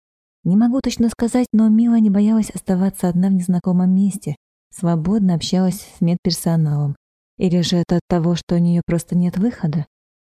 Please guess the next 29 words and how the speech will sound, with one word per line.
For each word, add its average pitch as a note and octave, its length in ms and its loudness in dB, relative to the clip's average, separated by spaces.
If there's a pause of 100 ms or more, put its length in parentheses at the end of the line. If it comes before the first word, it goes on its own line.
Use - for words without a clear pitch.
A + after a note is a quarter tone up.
(180)
Судить A#3 340 -2
тяжело, A3 640 0 (140)
так F3+ 120 -2
как - 180 -2
в - 40 -18
подобных F3+ 440 0
ситуациях G3 760 -4
никогда F3 400 0
не F3+ 100 2
была. F3 380 0 (640)
Кстати, D#3 560 -4 (240)
после F#3 340 -2
того, F#3 260 0
как E3 200 -2
нас E3+ 220 0
с - 40 -12
врачом E3+ 460 0
выгнали D#3+ 400 0
из D#3+ 120 -6
палаты, F3 500 -2 (380)
отец A#3+ 480 -2
и A3 80 0
десяти A3 360 -2
минут A#3 360 2
не F#3 80 2
продержался E3+ 640 0
у E3 40 0
кровати E3+ 420 -2
дочери. E3 500 -4